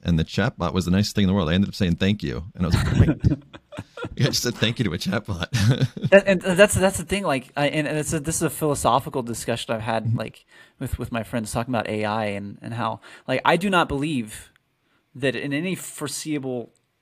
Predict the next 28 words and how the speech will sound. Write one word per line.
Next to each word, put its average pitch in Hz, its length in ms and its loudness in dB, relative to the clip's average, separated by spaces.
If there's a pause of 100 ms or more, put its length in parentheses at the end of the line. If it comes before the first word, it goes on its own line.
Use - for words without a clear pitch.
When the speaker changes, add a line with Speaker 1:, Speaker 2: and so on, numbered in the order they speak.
(680)
Speaker 2:
fu-, - 260 -16
future, 135 300 -6
not 135 220 -2
in 151 40 -12
my 131 160 0
lifetime, 123 400 -2
I 117 140 -2
don't, 139 240 -4 (280)
I 139 120 0
don't 143 280 -6
believe 131 600 -4
that - 240 -14
humans 127 300 -6
are 110 100 -4
capable 131 640 -8
of, 113 220 -16 (680)
of 127 480 -6 (540)
creating 147 520 0
true 156 580 -2 (300)
artificial 139 600 -2
intelligence 110 640 -2
because 131 360 -6
we 139 160 -6
don't 175 180 -2
know 160 120 -4
what 135 160 -2
consciousness 127 720 -8
is. - 460 -14